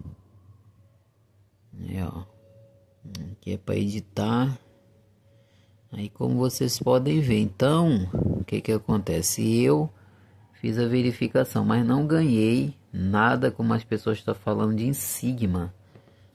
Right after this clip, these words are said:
né? Porque senão ele mostrava aqui a parada da insigma, né?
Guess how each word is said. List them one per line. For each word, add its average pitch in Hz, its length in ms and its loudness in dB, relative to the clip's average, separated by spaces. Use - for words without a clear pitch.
né? 95 280 -2
Porque 123 220 -2
senão 131 340 0
ele 143 140 2
mostrava 131 720 2
aqui 113 160 -2
a 113 80 0
parada 120 360 2
da 117 100 2
insigma, 123 760 2
né? 107 240 0